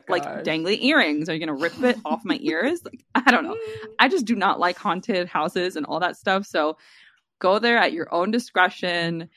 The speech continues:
Speaker 1: They don't allow entry for children under two, which who the heck would bring a child to something like this? I'm judging you if you do take your kids. <laughs> And then,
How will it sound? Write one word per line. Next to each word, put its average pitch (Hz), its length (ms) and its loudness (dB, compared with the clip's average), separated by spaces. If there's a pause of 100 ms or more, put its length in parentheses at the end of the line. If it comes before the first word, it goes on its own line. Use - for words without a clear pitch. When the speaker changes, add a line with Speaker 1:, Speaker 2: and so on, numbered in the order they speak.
(120)
Speaker 1:
They 160 140 -4
don't 175 300 0
allow 185 220 4
entry 170 320 -4
for 180 140 -8
children 165 260 -6
under 151 220 -6
two, 202 460 -2
which 143 300 -8 (360)
who 156 60 -8
the 160 80 -12
heck 165 160 -14
would - 120 -12
bring 151 160 -4
a 127 60 -8
child 208 600 -2
to 240 60 -4
something 233 260 -4
like 226 180 -6
this? 226 320 -4
I'm 185 300 -4
judging 202 480 -2
you 208 160 0
if - 200 -2
you 208 100 -4
do 202 120 -8
take 202 220 -2
your 208 100 -2
kids. 208 440 -2
<laughs> 330 60 -6 (1400)
And 190 220 -2
then, 175 340 0